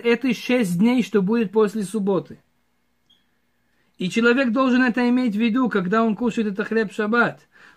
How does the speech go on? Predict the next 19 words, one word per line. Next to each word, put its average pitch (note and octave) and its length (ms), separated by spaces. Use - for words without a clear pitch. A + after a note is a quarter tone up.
Он F#3 160
делает A3+ 220
благословение A3 720
на A3 120
этот F#3 200
хлеб, A3+ 340
он G#3 120
должен A3+ 380
иметь A3 280
в F3 40
виду, A3 400
вот G#3 240
это A3 320
две G#3+ 300
первых A#3 480
хлеба, A#3 280
это G#3 280
воскресенье, A3+ 800
понедельник. A3 680